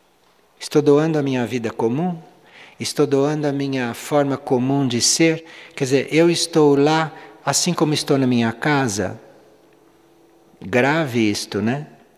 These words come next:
Então você está realmente servindo o pão de padaria. Na vida, você está servindo o pão de padaria.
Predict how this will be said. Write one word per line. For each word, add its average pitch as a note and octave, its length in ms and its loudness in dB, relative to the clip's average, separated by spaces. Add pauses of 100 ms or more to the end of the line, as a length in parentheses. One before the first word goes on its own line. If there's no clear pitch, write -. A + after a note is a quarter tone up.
(240)
Então A3+ 200 0
você G#3 240 -2
está D#3+ 200 -2
realmente D3 540 -2
servindo E3 680 -4
o G#3 40 -8
pão C3+ 260 -4
de B2 80 -6
padaria. A2+ 640 -2 (720)
Na C#3+ 200 -2
vida, E3+ 580 -2 (220)
você D#3 260 0
está G3+ 220 -4
servindo C#3+ 480 -4
o F3+ 60 -6
pão F3 220 -4
de D3+ 80 -6
padaria. A2 640 -6